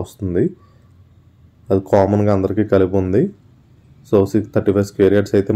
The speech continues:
మనకి డాక్యుమెంట్లో ఉంటుంది. And థౌజండ్ ఎస్ఎఫ్టీ, కానీ చూడడానికి థౌజండ్ ఎస్ఎఫ్టీలా ఉండదు, ట్వెల్వ్ హండ్రెడ్ ఎస్ఎఫ్టీ ఫ్లాట్‌లో అయితే ఉంటుంది సైజు. మీకు లిఫ్ట్ ఉంది, సీసీ కెమెరాస్ ఉన్నాయి, మనకు బోర్ and మంజీరా కనెక్షన్స్ అయితే ఫుల్గా ఉందండి. మనకు వాటర్ అయితే ఇక్కడ మంచి ఫ్లాట్. మీరు చూ-,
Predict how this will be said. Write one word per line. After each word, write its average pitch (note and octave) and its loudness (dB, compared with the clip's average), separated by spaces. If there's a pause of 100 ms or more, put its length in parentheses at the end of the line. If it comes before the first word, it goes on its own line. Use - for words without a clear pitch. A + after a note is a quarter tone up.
మనకి G2 -2
డాక్యుమెంట్లో F#2+ -2
ఉంటుంది. F2+ -4
And A2+ -2
థౌజండ్ G2 2
ఎస్ఎఫ్టీ, G#2 -2 (100)
కానీ A2+ 2
చూడడానికి G#2 2 (180)
థౌజండ్ G2+ 2 (240)
ఎస్ఎఫ్టీలా G#2 -2
ఉండదు, G2 -4
ట్వెల్వ్ F#2+ 2
హండ్రెడ్ F#2+ -2
ఎస్ఎఫ్టీ G2+ -8
ఫ్లాట్‌లో G2 0
అయితే G2 -2
ఉంటుంది F#2 -8
సైజు. F#2 0 (920)
మీకు G2+ 0
లిఫ్ట్ G2 -2
ఉంది, A2+ 4
సీసీ G#2+ 2
కెమెరాస్ G#2 0
ఉన్నాయి, G#2+ 0
మనకు G2+ 0
బోర్ G2 2
and G#2 0
మంజీరా G2+ 2
కనెక్షన్స్ G2+ -4
అయితే G2+ 0 (160)
ఫుల్గా G2+ 2 (100)
ఉందండి. F#2 -4
మనకు F#2+ -4
వాటర్ F#2 0
అయితే F#2+ -2
ఇక్కడ G2 -4 (1040)
మంచి G2 -2
ఫ్లాట్. A#2+ 2 (1120)
మీరు G2+ -2
చూ-, G2 0